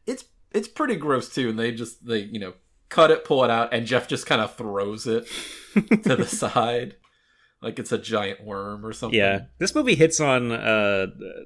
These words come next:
Speaker 2: I think I mentioned this in our Descent episode, but it hits on a couple of my, like, just weird, like,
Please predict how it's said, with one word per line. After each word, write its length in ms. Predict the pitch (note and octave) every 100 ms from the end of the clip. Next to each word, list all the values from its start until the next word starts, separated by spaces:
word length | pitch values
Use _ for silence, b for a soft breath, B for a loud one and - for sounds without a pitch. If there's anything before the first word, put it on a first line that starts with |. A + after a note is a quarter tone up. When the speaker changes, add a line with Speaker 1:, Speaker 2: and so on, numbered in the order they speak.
| _ -
Speaker 2:
I 80 | C3+
think 140 | C#3 B2+
I 20 |
mentioned 320 | A2 - G#2+
this 160 | G2+ G#2
in 60 |
our 80 | G2
Descent 320 | F#2+ - G#2+
episode, 280 | G2 G#2 G2
but 80 | G2
it 60 | G2
hits 140 | -
on 120 | A#2+
a 40 | F#2+
couple 300 | - A2 F#2+
of 80 | F#2+
my, 180 | F#2 F2+
like, 360 | F2+ F2+ - - -
just 220 | A2 -
weird, 540 | G2+ F#2+ F#2+ F#2 F#2 F2+ - _ _ _ _ _ F#2+
like, 260 | F2 -